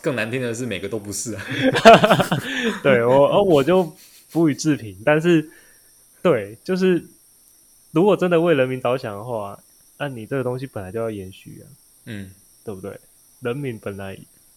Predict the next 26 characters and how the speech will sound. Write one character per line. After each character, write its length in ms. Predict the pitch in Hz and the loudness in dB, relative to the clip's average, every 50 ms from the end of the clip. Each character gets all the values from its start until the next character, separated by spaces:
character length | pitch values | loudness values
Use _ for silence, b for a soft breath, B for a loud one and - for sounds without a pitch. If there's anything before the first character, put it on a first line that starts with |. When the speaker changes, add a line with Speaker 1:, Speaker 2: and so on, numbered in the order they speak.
| _ _ _ | _ _ _
Speaker 2:
都 180 | - 135 139 139 | -4 -2 -2 -2
有 120 | 131 127 | -2 -4
眼 240 | 123 113 104 95 95 | -4 -6 -8 -10 -12
睛 280 | 92 - - 104 104 101 | -18 -20 -20 -18 -18 -18
的， 140 | 98 - 120 _ _ _ - | -18 -20 -20 _ _ _ -8
但 140 | 147 147 | -8 -8
是 220 | - - 151 143 131 - _ _ _ _ _ _ | -6 -6 -6 -6 -8 -10 _ _ _ _ _ _
都 180 | - 190 196 202 | 0 2 2 2
有 120 | 180 185 | 2 2
眼 200 | 190 156 127 113 | 2 0 -2 -4
睛 120 | 107 143 | -6 -6
的 100 | 139 139 | -6 -6
情 160 | 123 - 123 117 | -8 -8 -10 -8
况 220 | 135 131 123 120 | -6 -6 -6 -6
下， 300 | - 139 127 117 110 - - 117 _ _ _ _ _ _ | -6 -6 -6 -6 -6 -8 -12 -20 _ _ _ _ _ _
这 100 | - 156 | -8 -6
我 240 | 151 147 147 143 - - | -4 -4 -4 -4 -6 -8
又， 320 | - - 151 139 123 131 139 | -6 -4 -4 -2 -2 -4 -6
又 240 | 135 - 123 143 135 | -8 -8 -8 -8 -8
想 240 | - 113 107 110 | -8 -10 -14 -14
讲 180 | - - 104 101 - | -14 -16 -16 -16 -16
了， 80 | 101 | -16
就 120 | 117 131 143 | -14 -12 -10
是 180 | 147 151 135 123 | -10 -10 -10 -10
其 180 | - - 135 | -10 -12 -12
实 180 | 131 - 123 110 | -10 -10 -12 -14